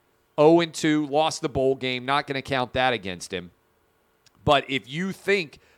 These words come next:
about going forward for Notre Dame, this feels like a four and eight type season. Are they gonna be able to hold that recruiting class together? Is the momentum going to stay the same? Not a lot of easy wins on that,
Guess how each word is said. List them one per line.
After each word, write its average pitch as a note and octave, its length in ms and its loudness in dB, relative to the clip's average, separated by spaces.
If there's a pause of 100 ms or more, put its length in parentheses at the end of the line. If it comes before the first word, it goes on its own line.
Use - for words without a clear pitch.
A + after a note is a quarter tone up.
(160)
about C3+ 360 2
going D3+ 360 2
forward C#3 680 2
for D3 180 -4
Notre C#3 340 -4
Dame, C#3 440 -4 (880)
this - 100 -18
feels F3+ 180 -2
like E3+ 160 -4
a - 20 -10
four D#3+ 280 -2
and D3+ 60 -2
eight D3 220 0
type C#3+ 240 -2
season. E3 380 -8 (760)
Are E3 180 8
they F#3 140 2
gonna F3+ 140 0
be E3 140 0
able D#3+ 180 -2
to D#3 80 4
hold D#3 220 4
that C#3+ 180 2
recruiting D3 420 0
class A2+ 340 -2
together? F#2+ 480 -4 (300)
Is D3 220 -4
the D#3+ 80 -2
momentum C#3+ 560 -2
going B2+ 320 0
to B2+ 80 -8
stay A#2 320 -2
the A2+ 100 -14
same? A2 480 -4 (560)
Not B2+ 220 0
a F3 40 2
lot F3+ 200 2
of E3+ 80 0
easy F3+ 360 -8
wins D#3+ 460 -4
on C#3+ 300 -4
that, C#3+ 220 -4